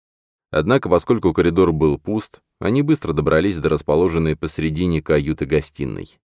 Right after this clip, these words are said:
Увы, выход из нее был запружен толпой людей, спешащих попасть на корму гибнущего пони. Не замедляясь, Шея с разбега врезалась в них. Хватая людей за руку или за шиворот, она расшвыривала их в стороны, словно тряпичных кукол.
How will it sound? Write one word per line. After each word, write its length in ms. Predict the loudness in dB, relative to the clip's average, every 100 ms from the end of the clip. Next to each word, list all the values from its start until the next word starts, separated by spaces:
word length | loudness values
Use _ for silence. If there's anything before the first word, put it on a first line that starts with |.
| _ _ _ _ _ 0
Увы, 400 | 2 4 4 4
выход 340 | 2 0 -2
из 120 | 0
нее 220 | 2 2
был 140 | 2 2
запружен 560 | 0 2 0 0 0
толпой 320 | 0 2 2 0
людей, 340 | 0 0 0
спешащих 680 | -2 -6 0 0 0 -4 -2
попасть 440 | 0 4 2 2
на 220 | 0 0 4
корму 420 | 4 4 2 0
гибнущего 680 | 0 0 0 0 0 0
пони. 540 | 0 -2 -2 -4 -10 -14 _ _ _ _
Не 100 | -6
замедляясь, 720 | -2 -2 0 2 2 0 -6 _
Шея 320 | -4 2 4
с 100 | 4
разбега 580 | 4 2 4 4 6 6
врезалась 640 | 6 6 6 6 4 2
в 100 | 0
них. 360 | 2 0 -4 _ _
Хватая 380 | -2 0 4 2
людей 300 | 2 0 0
за 240 | 4 2
руку 260 | 2 0 0
или 140 | 2
за 180 | 0 0
шиворот, 400 | 2 2 4 2
она 240 | 2 4
расшвыривала 640 | 2 2 2 4 4 4 2
их 140 | 2
в 40 |
стороны, 460 | 0 4 6 4 0
словно 440 | 0 2 4 2
тряпичных 720 | 2 0 0 -6 0 -2 -2
кукол. 460 | -2 -2 0 -4